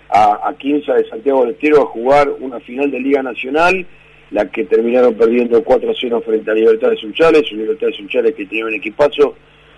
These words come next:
que era comandado por Julio Lamas, eh, pero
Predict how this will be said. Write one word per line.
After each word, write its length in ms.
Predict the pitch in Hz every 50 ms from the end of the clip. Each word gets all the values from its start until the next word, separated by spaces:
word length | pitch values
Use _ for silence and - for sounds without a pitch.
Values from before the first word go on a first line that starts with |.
| _ _ _ -
que 100 | - 117
era 460 | 113 117 113 110 107 104 101 101 95 -
comandado 580 | 117 117 120 123 123 127 135 135 131 127 113
por 180 | 101 113 110 107
Julio 280 | - 123 117 120 127
Lamas, 420 | 135 156 165 170 175 180 180 180 - - - _ _ _ _ _ _ _ -
eh, 480 | - - - 117 113 110 110 107 107 - -
pero 240 | 117 117 127 143